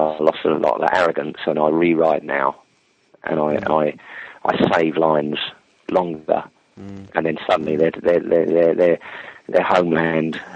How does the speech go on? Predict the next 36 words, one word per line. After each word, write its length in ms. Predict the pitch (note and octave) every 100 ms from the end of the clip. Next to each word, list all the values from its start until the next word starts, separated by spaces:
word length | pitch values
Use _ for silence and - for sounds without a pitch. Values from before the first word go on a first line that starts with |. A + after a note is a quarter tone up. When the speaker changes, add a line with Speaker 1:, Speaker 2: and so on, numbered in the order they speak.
| -
Speaker 1:
heaves 260 | E2+ D#2+
into 240 | - - -
view. 200 | F2 D2+
You 120 | D#2
know, 160 | D#2+ F2+ - - - - -
the 100 | F#2
horizon 600 | F#2 F2+ E2+ F2 D#2+ E2
comes 320 | D#2+ - E2 E2
nearer. 500 | E2+ F2+ F2+ - - - - - - - - - - -
Speaker 2:
Yeah. 80 | -
Speaker 1:
uh, 220 | G2 F2+ D2+
and, 140 | F2+
and 120 | F#2+ F#2 -
simple 280 | A2 G2 F#2
things 200 | E2+ E2 -
too. 320 | F2 F2 F2
The 80 | E2+
first 300 | - F2+ E2+
line 140 | F2+ E2+
of 40 |
the 60 | E2
one 120 | E2
I 40 |
read 260 | E2 E2 - _ -
earlier, 400 | F2 E2 D#2 D#2+
um, 200 | D2+ E2+ _ _ -
"I 80 | - F2+
hope 160 | F2
you 100 | E2+ D#2+
see 120 | E2+
the 120 | D#2 D#2+
snow 200 | F2+ E2+
melt." 320 | E2 D#2 D2 - _ _ _ _
It's 80 | -
so 260 | G2+ F2 D#2+ - _ G2
Speaker 2:
Mm. 260 | F#2 D#2+